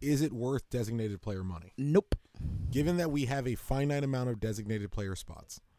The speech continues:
Speaker 1: um, it's tough to make the argument that Steven Gerrard is worth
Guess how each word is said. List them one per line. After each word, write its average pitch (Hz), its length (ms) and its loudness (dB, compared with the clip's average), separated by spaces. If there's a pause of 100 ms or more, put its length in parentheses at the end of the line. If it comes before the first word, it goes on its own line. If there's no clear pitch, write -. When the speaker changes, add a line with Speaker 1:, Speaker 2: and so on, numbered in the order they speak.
(420)
Speaker 1:
um, 95 380 -4 (920)
it's 127 380 -4
tough 139 360 0
to 131 180 2
make 120 280 4
the 110 140 -2
argument 98 640 0
that 87 240 -6
Steven 104 340 -2
Gerrard 90 480 -2
is 92 160 -4
worth 101 540 -2